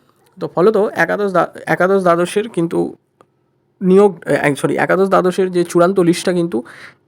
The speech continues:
এই বছরের মধ্যেই সেরে ফেলা, সেরে ফেলার চেষ্টা করছে। আহ, একাদশ দ্বাদশটা হয়ে গেলে কমিশনও কিছুটা রিলিফ পাবে,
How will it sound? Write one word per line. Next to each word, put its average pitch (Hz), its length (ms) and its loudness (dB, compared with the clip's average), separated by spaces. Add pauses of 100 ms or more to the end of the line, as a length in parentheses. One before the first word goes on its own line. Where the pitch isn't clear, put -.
এই 196 160 0
বছরের 165 340 2
মধ্যেই 165 280 -2
সেরে 151 220 -2
ফেলা, - 280 -4 (100)
সেরে 156 240 -2
ফেলার 156 220 -2
চেষ্টা - 340 -6
করছে। 151 300 -4
আহ, - 800 -10
একাদশ 185 280 -2
দ্বাদশটা 160 400 -2
হয়ে 151 140 2
গেলে 170 240 0
কমিশনও 151 440 0
কিছুটা 156 340 -2
রিলিফ 151 320 0
পাবে, 156 220 -2